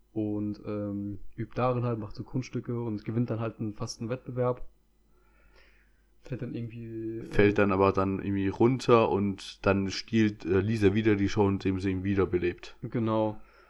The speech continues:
Speaker 1: Und dann heißt es so, ja, der eigentliche Gewinner ist Lisa Simpson und da fühlt er sich halt wieder komplett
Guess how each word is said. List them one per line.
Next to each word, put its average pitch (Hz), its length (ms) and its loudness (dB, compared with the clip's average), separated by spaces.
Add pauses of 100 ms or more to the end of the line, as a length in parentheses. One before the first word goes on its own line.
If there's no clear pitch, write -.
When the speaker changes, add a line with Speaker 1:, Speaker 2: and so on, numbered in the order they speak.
(200)
Speaker 1:
Und 110 100 -4
dann 107 140 -4
heißt 110 220 -6
es 104 100 -12
so, 120 100 -8
ja, 156 480 -6
der 135 360 -6
eigentliche 139 440 -4
Gewinner 131 440 -4
ist - 380 -12
Lisa 123 340 -12
Simpson 139 540 -4
und 117 480 -10
da - 100 -14
fühlt 110 200 -8
er 117 60 -8
sich 107 180 -14
halt - 160 -14
wieder 113 380 -8
komplett 107 480 -14